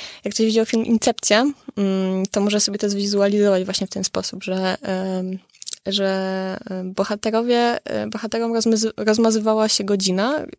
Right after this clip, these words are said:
Tak, tam inne, inne jeszcze mieli sposoby na, mm, orientację, że są, e, we śnie. E, ale tak, e, z-, zamazuje się zegar,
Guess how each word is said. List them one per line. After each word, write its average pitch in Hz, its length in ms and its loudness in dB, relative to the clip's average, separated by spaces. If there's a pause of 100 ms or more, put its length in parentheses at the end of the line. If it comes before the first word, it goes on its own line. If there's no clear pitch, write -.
(220)
Tak, 240 160 -4 (120)
tam 240 140 -2
inne, 226 280 6
inne 214 320 4
jeszcze 190 220 -2
mieli 180 500 -4
sposoby 190 420 0
na, 180 280 0 (240)
mm, 180 400 -4 (340)
orientację, 202 540 2
że 190 100 -2
są, 175 520 0
e, 175 320 0
we 180 140 -2
śnie. 185 400 0 (720)
E, 202 300 6
ale 220 320 6
tak, 180 320 -2 (100)
e, 208 260 -2
z-, 226 100 0 (200)
zamazuje 233 380 2
się 254 120 -2
zegar, 190 320 2